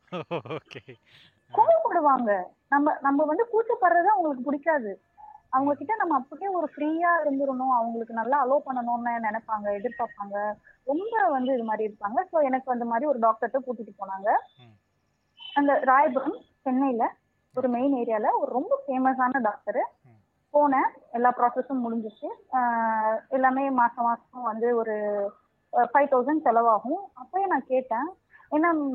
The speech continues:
Speaker 2: எங்க மாமியார்ட்ட, "என்னம்மா இந்த மாதிரி ஃபைவ் தௌசண்ட் டேப்லெட்ஸ் கொடுக்குறாங்க, ஆ, நம்மன்றனால நம்ம ஏதோ மேனேஜ்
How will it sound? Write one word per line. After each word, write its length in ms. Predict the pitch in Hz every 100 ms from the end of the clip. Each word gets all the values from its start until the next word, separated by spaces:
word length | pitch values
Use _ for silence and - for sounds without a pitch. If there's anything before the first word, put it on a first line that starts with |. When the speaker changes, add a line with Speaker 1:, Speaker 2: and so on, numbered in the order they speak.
| 240
Speaker 2:
எங்க 160 | 247 247
மாமியார்ட்ட, 460 | 240 269 262 - 320
"என்னம்மா 460 | 254 294 277 262
இந்த 160 | 247 233
மாதிரி 280 | 226 247 277 240 220 208 202 226
ஃபைவ் 160 | 285 330
தௌசண்ட் 640 | 311 330 311 285 240 220 214 240
டேப்லெட்ஸ் 420 | 214 214 247 254 -
கொடுக்குறாங்க, 640 | 208 - 202 196 202 233 214 - _ _ 220
ஆ, 260 | 220 208
நம்மன்றனால 1000 | 214 254 277 311 320 302 277 247 254 269
நம்ம 480 | 254 226 220 214 202 - _
ஏதோ 220 | 240 254
மேனேஜ் 320 | 247 240 277